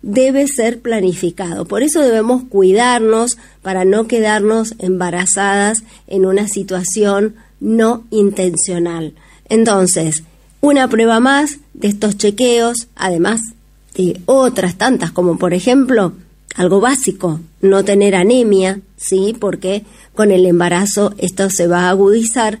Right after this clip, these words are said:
dan la pauta de la necesidad de planificar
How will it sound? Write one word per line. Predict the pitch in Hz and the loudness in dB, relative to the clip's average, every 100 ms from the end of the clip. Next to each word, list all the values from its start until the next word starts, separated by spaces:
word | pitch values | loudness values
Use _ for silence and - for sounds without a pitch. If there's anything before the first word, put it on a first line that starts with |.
| - | -16
dan | - - 277 302 | -8 -2 2 2
la | 285 | 2
pauta | 254 226 220 226 226 - | 2 2 0 0 -4 -2
de | 220 | 0
la | 202 190 | 2 2
necesidad | 190 196 175 202 208 214 | 2 0 -2 0 0 0
de | 208 208 208 - - | 0 0 -2 -6 -6
planificar | 226 208 202 202 214 - 220 226 269 330 | 0 0 2 0 0 -4 -6 -2 0 0